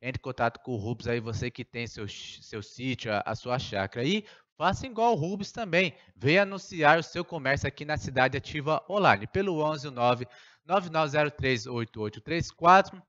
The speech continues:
A gente tem o fixo também, que é o onze quarenta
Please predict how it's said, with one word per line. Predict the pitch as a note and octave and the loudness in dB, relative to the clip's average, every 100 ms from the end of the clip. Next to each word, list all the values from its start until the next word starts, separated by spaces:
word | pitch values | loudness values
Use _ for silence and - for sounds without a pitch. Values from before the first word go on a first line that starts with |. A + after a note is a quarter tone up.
| _ _ _ _ _ _ _ _ | _ _ _ _ _ _ _ _
A | D3 D#3+ | 0 2
gente | F3 F3 - | 2 -2 -2
tem | E3+ | -2
o | F3+ | -4
fixo | - D3+ E3 - | -4 -4 -4 -6
também, | - B2 B2 C#3 | -8 -2 -2 0
que | D3+ | 2
é | |
o | C3 | 2
onze | A2+ C3 C3 | 2 -2 -4
quarenta | - F#3 D#3+ B2 D3 D3 | -4 4 6 6 4 0